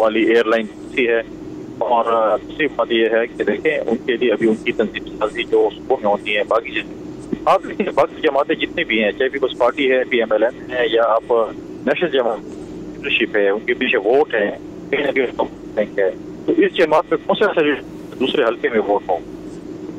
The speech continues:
मसला ये है कि उनके लिए जो है बहुत सी, अ, मैं करता हूँ, इलेक्शन पे आ गई है, तो हम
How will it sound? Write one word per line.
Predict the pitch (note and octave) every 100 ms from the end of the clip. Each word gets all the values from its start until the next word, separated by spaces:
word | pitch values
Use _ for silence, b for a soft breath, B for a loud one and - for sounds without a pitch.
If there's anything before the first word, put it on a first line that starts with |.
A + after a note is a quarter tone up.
| - -
मसला | - G3 D3+
ये | D3+
है | C3
कि | E3+ D3
उनके | C#3+ -
लिए | C#3+ D3
जो | C3+ A2
है | D3
बहुत | A2+ A2+ -
सी, | D3
अ, | B2+ - B2 A2+ G2 - - - - - - D#3+ -
मैं | B2
करता | A2 A#2+ C#3
हूँ, |
इलेक्शन | A2 - - - - A#2+
पे |
आ | G2
गई | F#2 -
है, | F2+ - - - - - - -
तो | D3 D3+ D#3 A#2+ - C3
हम | -